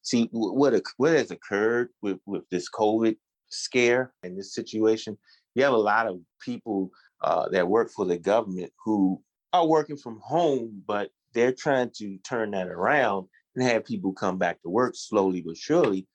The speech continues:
The problem is they've got these empty cafes in all these buildings with no food to serve. So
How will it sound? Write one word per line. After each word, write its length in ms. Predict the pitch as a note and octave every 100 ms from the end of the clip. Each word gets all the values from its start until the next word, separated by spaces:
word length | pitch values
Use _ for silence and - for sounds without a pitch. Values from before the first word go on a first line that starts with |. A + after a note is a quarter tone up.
| _ - _ _
The 60 | A#2
problem 500 | - B2 B2 A#2 A2+
is 140 | A2+ G#2+
they've 180 | A2
got 220 | G#2+ A2 G#2+
these 240 | G#2 - C3
empty 300 | C3 B2+ A2+
cafes 760 | B2 A#2 A2 B2 C#3 C#3 G2+
in 140 | G2 G2+
all 180 | G2+
these 200 | G2 F#2+
buildings 560 | F#2+ A2+ D3+ A2 G2 G2 _ _ -
with 140 | A2
no 200 | G#2+ A#2+
food 360 | A#2 B2+ C3+ F#2
to 60 |
serve. 280 | E2 D#2 - - - _ _ _
So 480 | - A#2 A2 G2+